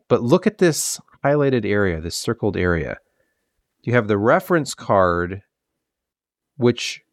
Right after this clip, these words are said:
starts to drop drastically. The temperatures spike up at first and then drop.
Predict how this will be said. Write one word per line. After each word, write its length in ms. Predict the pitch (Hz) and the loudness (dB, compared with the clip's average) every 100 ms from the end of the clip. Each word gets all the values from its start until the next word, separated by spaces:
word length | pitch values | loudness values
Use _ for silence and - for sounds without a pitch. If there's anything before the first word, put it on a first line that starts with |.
| _ | _
starts 400 | - - 151 - | -6 2 2 0
to 160 | - 127 | -4 -4
drop 720 | 101 101 117 165 90 76 _ _ | -4 -2 2 4 2 -2 _ _
drastically. 720 | 123 147 185 - 113 - 87 | 2 4 2 0 -6 -6 -6
The 80 | 98 | -4
temperatures 640 | - 165 - 139 110 - _ _ | -2 -2 0 0 0 -2 _ _
spike 340 | - - 170 175 | -14 -2 0 2
up 120 | 165 | 2
at 140 | - | 0
first 480 | - - 226 202 139 | -2 -2 2 4 2
and 80 | 135 | -2
then 140 | 135 | -2
drop. 600 | 113 110 151 156 - - | -2 0 2 2 0 -10